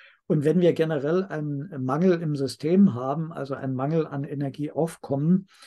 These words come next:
äh, da wird aus einem solchen System dann sehr schnell eine Rationierung.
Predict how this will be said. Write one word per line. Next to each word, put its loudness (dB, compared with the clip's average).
äh, 0
da 0
wird 2
aus -2
einem -2
solchen 0
System -4
dann -4
sehr -4
schnell -6
eine -4
Rationierung. -4